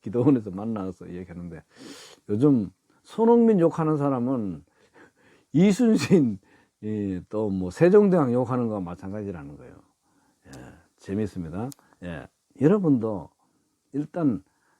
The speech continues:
하나님의 나라에 이렇게 하나님께 찬송을 드리는 사람이 돼야 돼. 저는 그것을 함께 나누고 싶어서 이 말씀 하는 거예요. 예.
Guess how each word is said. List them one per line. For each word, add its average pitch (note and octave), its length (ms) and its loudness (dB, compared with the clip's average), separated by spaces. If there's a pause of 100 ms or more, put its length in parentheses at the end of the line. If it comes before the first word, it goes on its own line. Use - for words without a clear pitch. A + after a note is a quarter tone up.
하나님의 B3+ 720 2
나라에 D3+ 640 -2 (400)
이렇게 A#2+ 600 -4 (720)
하나님께 A#3+ 640 -2 (100)
찬송을 C#4+ 680 2
드리는 D#3+ 260 0
사람이 A2+ 380 -10
돼야 D#2+ 220 -20
돼. - 140 -20 (1500)
저는 C3 360 2 (200)
그것을 C3+ 640 2
함께 D3+ 520 -2
나누고 G2 420 -4
싶어서 A2 560 -10 (580)
이 G2+ 80 -10
말씀 G2 320 -4
하는 G2 260 -4
거예요. F#2+ 440 -8 (540)
예. C3+ 240 -16